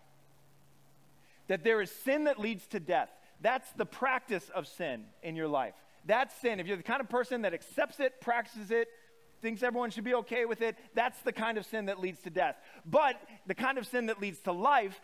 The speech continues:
is you're the person who's in the battle, and yes, you, you mess up sometimes. Yes, you need to go back to the Lord and ask for forgiveness every single day, every single moment as you're walking through the day. And yet it's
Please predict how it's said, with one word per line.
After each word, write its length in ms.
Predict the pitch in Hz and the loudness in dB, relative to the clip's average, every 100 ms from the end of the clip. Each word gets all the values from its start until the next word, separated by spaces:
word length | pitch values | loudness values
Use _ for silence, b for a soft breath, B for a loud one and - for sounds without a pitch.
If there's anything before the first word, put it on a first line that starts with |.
| B | B
is 180 | - 175 | -4 0
you're 120 | 233 | 0
the 80 | 202 | 0
person 400 | - 262 262 214 | 0 0 0 -2
who's 240 | 196 175 - | -4 -6 -4
in 180 | 302 339 | -4 -2
the 80 | 339 | 0
battle, 480 | 202 180 180 208 - B | 2 4 4 2 -2 B
and 160 | 208 208 | -4 2
yes, 240 | 277 254 - - - | 2 2 -4 -18 -12
you, 240 | 170 240 254 - | -4 -4 -4 -8
you 80 | 190 | -6
mess 240 | 233 277 330 | -2 -2 -2
up 140 | 302 | -2
sometimes. 560 | 330 262 226 180 139 - B | -4 -4 -2 -2 -6 -12 B
Yes, 320 | 165 269 - | 0 2 2
you 60 | 233 | -4
need 120 | 233 | -4
to 60 | 214 | 0
go 100 | 240 | 4
back 200 | 240 220 | 4 2
to 80 | 220 | -2
the 60 | |
Lord 260 | 214 202 226 | 0 0 0
and 60 | 208 | -2
ask 180 | 208 | -4
for 80 | 214 | -6
forgiveness 560 | 180 208 170 269 247 185 - B B - | -10 -6 -4 -2 -2 -4 -8 B B -2
every 260 | 233 220 254 | 0 2 -2
single 340 | - 247 233 | -4 -2 -2
day, 360 | 196 285 254 170 | 0 0 0 0
every 160 | 202 226 | -2 -4
single 280 | - 247 247 | -4 -2 0
moment 420 | 247 294 277 196 | 4 4 2 -2
as 140 | 196 | -4
you're 80 | 214 | -2
walking 340 | 214 220 214 202 | 0 0 0 -8
through 120 | 196 | -6
the 100 | 170 | -4
day. 280 | 180 165 139 B 233 | 0 0 -2 B -2
And 160 | 233 | 0
yet 180 | 247 254 220 | 2 2 2
it's 180 | 208 | -4